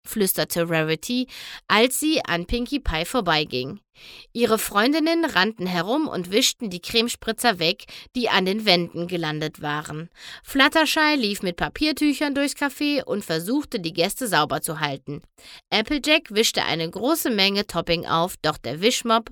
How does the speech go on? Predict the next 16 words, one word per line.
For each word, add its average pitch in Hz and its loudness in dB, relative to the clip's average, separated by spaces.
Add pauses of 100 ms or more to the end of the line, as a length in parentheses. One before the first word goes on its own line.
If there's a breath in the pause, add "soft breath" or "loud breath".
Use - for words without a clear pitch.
(120)
wurde 185 0
davon 165 -2
so 294 2
klebrig, 254 2 (280 loud breath)
dass 202 0
sie 170 -4
alles 196 0
nur 180 -2
noch 196 -2
schlimmer 151 -4
machte. 139 -8 (680 loud breath)
"Es 330 2
ist - 0
ein 359 4
bisschen 427 6
chaotisch." 339 4